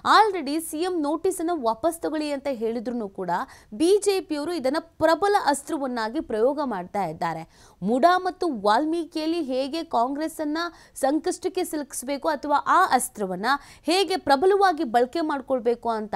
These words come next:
ಬಿ ಜೆ ಪಿ ಮುಂದಾಗಿತ್ತು, ಅದಕ್ಕೆ ಅಂತ ನಾನಾ ರೀತಿಯಾದಂಥ ಕಾರ್ಯಕ್ರಮಗಳನ್ನ ಹಮ್ಮಿಕೊಂಡಿತ್ತು. ಅದೇ ರೀತಿಯಾಗಿ ಈ ವಕ್ಫ್ ವಿಚಾರದಲ್ಲೂ ಕೂಡ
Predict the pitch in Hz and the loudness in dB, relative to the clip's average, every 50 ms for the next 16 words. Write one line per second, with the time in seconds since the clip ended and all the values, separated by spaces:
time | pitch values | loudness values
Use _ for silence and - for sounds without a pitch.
0 | 180 180 208 214 294 320 302 - 349 330 330 294 262 233 220 247 285 285 269 226 | -2 -2 -2 -2 -2 -2 -2 -2 -2 -4 -2 -4 -4 -4 -4 -4 -2 0 0 0
1 | 190 180 185 180 - 247 262 - 285 320 330 - 302 269 262 247 302 285 254 220 | 0 -2 -6 -6 -4 -2 -2 0 -2 -2 -4 -4 -4 -6 -4 -4 -4 -4 -4 -4
2 | 214 233 285 339 370 392 370 381 330 294 247 - 269 247 233 220 240 254 247 330 | -4 -4 -2 -2 0 0 0 0 -2 -4 -4 -2 -2 -2 -2 -2 -4 -6 -6 -8
3 | 330 - 240 240 262 277 - - 254 233 220 202 208 202 208 226 214 190 214 247 | -4 0 0 2 0 0 -2 -4 -4 -4 -4 -4 -4 -4 -4 -4 -4 -4 -2 -2
4 | 277 285 - - 214 190 190 175 165 - 196 233 269 277 - - - - - - | -2 -4 -4 -6 -8 -8 -6 -8 -8 -4 0 0 0 0 -2 -6 -20 -20 -20 -20
5 | - - - 160 208 254 302 339 381 392 359 339 302 226 - 220 220 202 196 185 | -12 -6 -4 -2 0 2 2 4 4 4 2 2 -2 -4 -4 -6 -6 -4 -4 -4
6 | 196 254 311 294 254 233 208 185 170 254 311 320 - - - 381 311 262 269 - | -4 -4 -4 -4 -2 -4 -4 -4 0 0 0 0 0 -4 -6 -6 -6 -6 -6 -4
7 | - 226 214 202 190 196 190 185 175 170 - 277 339 320 277 | -2 -2 -2 -2 -4 -4 -4 -4 -6 -6 -6 -4 -2 0 0